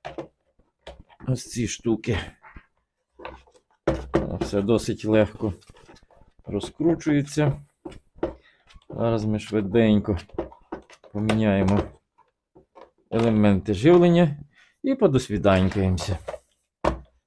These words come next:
Так, знято.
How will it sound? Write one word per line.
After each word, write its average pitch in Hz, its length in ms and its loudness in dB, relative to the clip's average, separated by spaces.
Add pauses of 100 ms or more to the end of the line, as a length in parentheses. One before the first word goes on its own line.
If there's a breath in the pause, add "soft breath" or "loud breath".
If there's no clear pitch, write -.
(480)
Так, 95 480 -2 (1400)
знято. 123 720 0